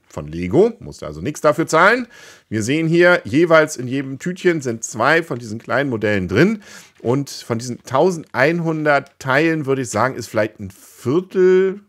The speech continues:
ja, so ungefähr, vielleicht ein Drittel sind dann diese Kleinmodelle. Also das meiste sind Steine zum freien Bauen. Und wenn man dann also diese kleinen Modelle in nicht mal einer Stunde zusammengebaut hat, dann sehen sie so aus, beziehungsweise dann gucken wir sie uns doch mal an.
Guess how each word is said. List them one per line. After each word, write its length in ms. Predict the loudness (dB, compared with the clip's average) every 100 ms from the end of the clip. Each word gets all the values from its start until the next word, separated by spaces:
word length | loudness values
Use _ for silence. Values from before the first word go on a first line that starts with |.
| _ -20
ja, 680 | -14 -10 -4 0 2 2 -2 -6 _ _ _ _
so 120 | -12
ungefähr, 340 | -8 -6 -2 2
vielleicht 220 | 2 2
ein 80 | 0
Drittel 580 | 2 2 2 0 0 -6 -20 _ -8
sind 260 | -4 0
dann 140 | -2 -2
diese 160 | -6
Kleinmodelle. 640 | 0 0 0 -4 -6 -10 -20 _ _ -10
Also 180 | -8 -8
das 140 | -4
meiste 600 | 2 2 2 0 0 0
sind 440 | -2 -4 -4 -10 _ -14
Steine 600 | -2 0 2 2 -2 -4
zum 320 | -6 -6 -6 _
freien 500 | -16 -6 -4 -4 -6
Bauen. 300 | -10 -14 -20 -14
Und 160 | 2
wenn 120 | 2
man 120 | 4 2
dann 140 | 2
also 180 | -2 -2
diese 160 | -8
kleinen 380 | -4 2 2 4
Modelle 520 | 4 6 6 6 2 -2 -18 -20 -8
in 140 | -8
nicht 180 | -8 -6
mal 80 | -6
einer 200 | -4 -6
Stunde 540 | -4 -4 -2 -4 -6 _ -20 -20
zusammengebaut 760 | -10 -4 -4 -4 -8 -8 -8 0
hat, 320 | 0 -2 -14 -2
dann 800 | 0 0 -4 -8 -8 -6 -6 -4
sehen 200 | -4 -2
sie 120 | -4
so 180 | -2 0
aus, 320 | 0 -2 -6
beziehungsweise 720 | -6 -4 -2 2 2 2 -2
dann 160 | -4
gucken 180 | -6 -6
wir 80 | -4
sie 100 | -4
uns 180 | -6 -6
doch 120 | -6
mal 160 | -6 -8
an. 200 | -12